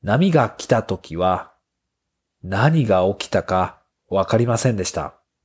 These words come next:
でも、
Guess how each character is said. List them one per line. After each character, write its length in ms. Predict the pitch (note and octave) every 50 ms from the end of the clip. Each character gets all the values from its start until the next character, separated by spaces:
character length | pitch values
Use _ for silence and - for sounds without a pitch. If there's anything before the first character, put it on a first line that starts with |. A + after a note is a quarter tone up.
| _ _ _ _ _ _ _ _ _ _ _ _ _ _ _ _ _ _ _ _ _ _ _ _ _ _ _ _ _ _ _ _ _ _ _ _ _ _ _ _ _ _ _ _ _ _ _ _ _ _ _ _ _ _ _ _ _ _ _ _ _ _
で 80 | G#2+ G2+
も、 400 | G#2 G#2 G#2 G2 G2 - _